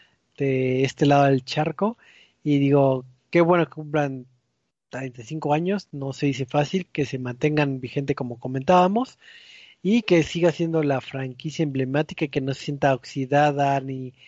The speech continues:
ni vieja, ni nada. Y ahora sí que Dragon Quest va a estar muchos años más con nosotros, y pues que sigan más para los fanáticos de, de los juegos de,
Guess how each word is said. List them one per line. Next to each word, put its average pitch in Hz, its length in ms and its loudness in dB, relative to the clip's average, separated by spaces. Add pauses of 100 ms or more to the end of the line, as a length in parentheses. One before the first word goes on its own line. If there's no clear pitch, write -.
(260)
ni 143 180 -6
vieja, 139 760 0
ni 123 640 -10
nada. 123 400 -2 (420)
Y 135 300 0
ahora 135 200 4
sí - 120 -10
que 135 240 0 (480)
Dragon 165 680 0
Quest 165 240 0
va 165 40 4
a 156 40 2
estar 147 300 -2
muchos 147 400 -10
años 147 200 -4
más 147 140 -4
con 139 120 -8
nosotros, 170 520 -2 (540)
y 135 140 -8
pues - 340 -12 (160)
que 127 100 -12
sigan 139 300 -2
más 127 160 -6
para 117 140 -8
los 113 100 -14
fanáticos 135 440 -6
de, 117 160 -6 (680)
de 139 100 -2
los 127 140 -4
juegos 139 240 2
de, 117 400 -4